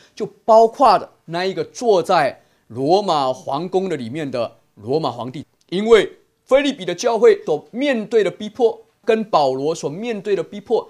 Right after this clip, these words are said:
是相同的源头，都是从罗马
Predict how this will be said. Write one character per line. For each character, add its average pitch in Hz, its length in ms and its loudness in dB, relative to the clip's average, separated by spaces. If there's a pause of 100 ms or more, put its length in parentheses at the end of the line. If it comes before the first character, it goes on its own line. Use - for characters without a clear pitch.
(120)
是 - 160 -12
相 185 360 -6
同 143 220 -14
的 131 220 -8
源 123 280 -12
头， 101 240 -14 (300)
都 160 140 -4
是 165 120 -10
从 120 320 -14
罗 123 240 -8
马 113 300 -10